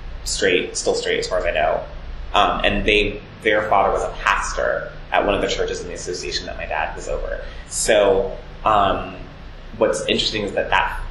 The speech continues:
that friend group in its own way was its own little queer space. Um,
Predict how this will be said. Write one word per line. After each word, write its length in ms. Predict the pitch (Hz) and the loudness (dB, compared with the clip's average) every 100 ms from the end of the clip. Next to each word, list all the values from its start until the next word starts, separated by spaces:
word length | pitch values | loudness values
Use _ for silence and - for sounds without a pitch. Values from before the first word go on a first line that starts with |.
| - | -2
that 480 | 98 98 - - - | 2 4 2 -2 -8
friend 280 | - 104 107 | 0 0 0
group 160 | 127 120 | -4 -4
in 80 | 113 | -6
its 280 | - - | -6 -6
own 260 | 107 101 95 | -4 -4 2
way 420 | 87 82 82 82 - | 2 4 0 -2 -4
was 120 | - | -6
its 140 | - | -4
own 200 | 98 98 | -4 -2
little 180 | 95 92 | -2 -2
queer 280 | - 90 85 | -4 -6 -8
space. 560 | - 95 85 - - - - - - - | -6 -4 -4 -6 -12 -12 -14 -14 -14 -4
Um, 420 | 95 92 87 90 | 0 0 -2 -8